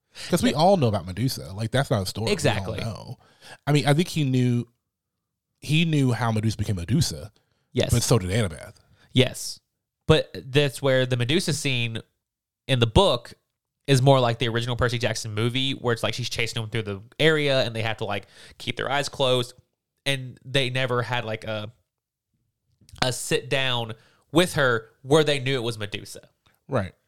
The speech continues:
Speaker 2: Uh, it's like, like the, in the book, the moment that Medusa was like, "Oh, I'm Medusa," fight happened. Where, like, in the show, she's like, "Oh, just come in, chill. Yep, I'm Medusa. You know who I am. Not a big," like, so there's a couple differences.
Speaker 1: Yeah.
Speaker 2: Um,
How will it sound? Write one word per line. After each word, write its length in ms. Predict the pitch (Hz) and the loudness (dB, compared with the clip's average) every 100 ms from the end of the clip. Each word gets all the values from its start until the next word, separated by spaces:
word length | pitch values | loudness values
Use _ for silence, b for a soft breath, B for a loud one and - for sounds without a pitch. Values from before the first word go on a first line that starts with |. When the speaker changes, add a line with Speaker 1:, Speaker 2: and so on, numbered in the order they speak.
| _ _ _ 131 | _ _ _ -6
Speaker 2:
Uh, 100 | 135 | -4
it's 160 | 135 160 | -2 -2
like, 160 | 135 | -2
like 120 | 139 127 | -2 -2
the, 120 | 131 | -4
in 80 | 143 | -4
the 60 | 123 | -2
book, 240 | 165 175 | 0 0
the 60 | 143 | 0
moment 180 | 160 151 | -2 -2
that 40 | |
Medusa 240 | 123 147 139 | -2 -2 -2
was 60 | 113 | -4
like, 120 | 113 | 0
"Oh, 100 | 214 | 0
I'm 140 | 175 147 | 0 -2
Medusa," 540 | 131 226 - 117 98 B B _ _ _ _ _ _ _ _ - - | -2 -2 0 0 -2 B B _ _ _ _ _ _ _ _ -20 -2
fight 180 | 160 127 | 0 0
happened. 520 | 120 127 - 87 110 - _ _ 127 | -2 -4 -4 -10 -12 -18 _ _ 0
Where, 160 | 127 | 0
like, 200 | 120 117 - | 2 -2 -6
in 140 | 120 | -10
the 80 | 113 | -6
show, 540 | - 208 156 127 120 | -2 2 2 0 -2
she's 140 | 123 131 | -8 -10
like, 100 | - | -6
"Oh, 120 | 180 | -6
just 120 | 131 | -8
come 180 | - 156 | -10 -8
in, 160 | 156 147 | -6 -6
chill. 340 | - 156 151 | -4 -2 -2
Yep, 220 | 131 131 - | -2 -4 -4
I'm 160 | 127 | -4
Medusa. 420 | 131 127 131 - 131 | -2 -2 -4 -2 -2
You 80 | 117 | 0
know 100 | 117 | -2
who 120 | 131 | -2
I 120 | 123 | -4
am. 600 | 120 123 120 117 113 117 _ _ _ - | -6 -8 -8 -8 -10 -14 _ _ _ -4
Not 140 | 131 | -2
a 40 | 120 | 0
big," 220 | 117 - | -2 -2
like, 120 | 139 | -6
so 120 | - | 0
there's 160 | 208 226 | 2 2
a 40 | |
couple 280 | - 208 185 | 0 -2 -2
differences. 640 | 147 123 90 110 - - - - | -4 -4 -8 -12 -14 -14 -14 -8
Speaker 1:
Yeah. 140 | 117 | -4
Speaker 2:
Um, 300 | 101 104 107 | -4 -6 -14